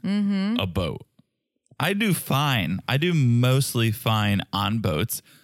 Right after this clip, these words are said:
Speaker 2: I definitely do fine watching them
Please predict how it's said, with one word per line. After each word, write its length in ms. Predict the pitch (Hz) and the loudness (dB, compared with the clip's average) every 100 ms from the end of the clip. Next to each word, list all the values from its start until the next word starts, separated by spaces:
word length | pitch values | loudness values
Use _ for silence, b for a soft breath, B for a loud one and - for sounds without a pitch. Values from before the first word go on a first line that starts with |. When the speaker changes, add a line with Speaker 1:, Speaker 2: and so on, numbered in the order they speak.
| B | B
Speaker 2:
I 100 | - | -4
definitely 520 | 104 95 120 139 127 101 | -2 0 0 2 2 2
do 140 | 92 | 0
fine 360 | - 101 90 87 | -2 -2 -2 -2
watching 520 | 92 95 104 101 95 | -2 -2 -2 0 2
them 380 | 92 92 82 | 2 0 -2